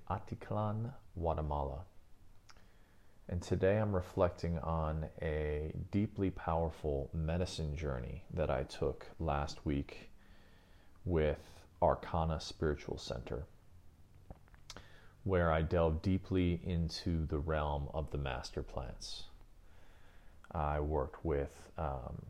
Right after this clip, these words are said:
Hikuri, the sacred cactus from the Mexican desert with the Wiwarica people, uh, Bufo,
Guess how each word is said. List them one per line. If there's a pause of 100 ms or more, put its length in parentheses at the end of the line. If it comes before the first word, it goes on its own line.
(300)
Hikuri, (880)
the
sacred
cactus (180)
from (240)
the
Mexican
desert
with
the
Wiwarica
people, (1040)
uh,
Bufo,